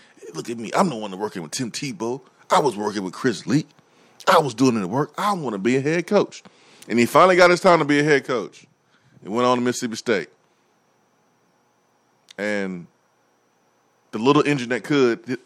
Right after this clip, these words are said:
everything that he could at Mississippi State. Went out, got Dak Bres-,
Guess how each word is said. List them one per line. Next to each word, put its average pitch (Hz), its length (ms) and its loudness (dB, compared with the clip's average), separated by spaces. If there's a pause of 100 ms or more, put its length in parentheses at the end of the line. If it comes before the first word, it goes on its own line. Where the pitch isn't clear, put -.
everything 196 520 4
that 190 160 2
he 180 40 -4
could 175 460 0
at 110 80 -6
Mississippi 147 340 -8
State. 127 360 -2 (440)
Went 98 160 -2
out, 98 180 2
got 78 160 -2
Dak 87 200 2
Bres-, 135 240 4